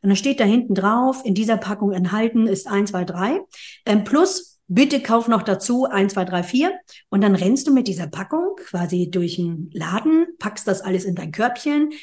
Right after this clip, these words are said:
kaufst das, <laughs> bringst das nach Hause und machst dann erstens, zweitens, drittens. Ja, übersetzt auf die Praxis heißt das,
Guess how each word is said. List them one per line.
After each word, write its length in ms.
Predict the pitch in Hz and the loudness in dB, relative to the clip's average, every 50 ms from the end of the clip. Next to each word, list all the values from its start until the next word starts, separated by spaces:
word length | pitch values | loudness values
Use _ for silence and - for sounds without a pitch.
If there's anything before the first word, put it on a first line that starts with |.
| - 220 220 | -6 -6 0
kaufst 300 | - 247 247 190 - - | 2 2 2 2 0 0
das, 220 | 254 247 - - | 0 -2 -2 -2
<laughs> 0 | |
bringst 260 | - - 196 190 196 | 0 0 0 0 0
das 140 | 196 156 - | -4 -6 -8
nach 140 | 190 165 - | -10 -4 -2
Hause 440 | 190 208 233 254 247 262 254 262 254 254 - - - - _ | 0 0 0 0 0 0 0 0 -2 -6 -12 -20 -20 -6 _
und 160 | 202 190 180 | 2 4 4
machst 280 | 208 226 233 226 - - | 4 4 2 0 0 0
dann 200 | 240 240 240 247 - | 2 2 2 2 2
erstens, 400 | 220 196 190 196 - 220 202 196 | 2 2 2 2 0 0 0 0
zweitens, 400 | - 185 180 180 - 185 160 - | -2 -4 -4 -4 -4 -6 -6 -6
drittens. 520 | - - 151 156 156 151 - - - _ _ - | -10 -12 -12 -12 -14 -16 -16 -18 -18 _ _ -4
Ja, 240 | 190 185 190 220 233 - - - - - _ _ _ _ _ _ _ _ _ _ _ - | -2 0 0 -2 -4 -6 -14 -20 -20 -20 _ _ _ _ _ _ _ _ _ _ _ -2
übersetzt 580 | 240 202 226 220 214 277 330 330 - - - | 0 2 2 4 4 2 2 0 -2 -6 -6
auf 140 | - 196 - | -6 -6 -4
die 100 | - 202 | -4 -4
Praxis 580 | 196 - 220 226 - - - - 190 190 - - | -2 0 -2 -2 -2 -4 -8 -8 -8 -8 -6 -4
heißt 320 | 233 233 254 254 254 - - | -2 -2 -2 -2 -4 -6 -6
das, 400 | 196 185 202 240 - - - _ | -4 -4 -4 -4 -6 -10 -12 _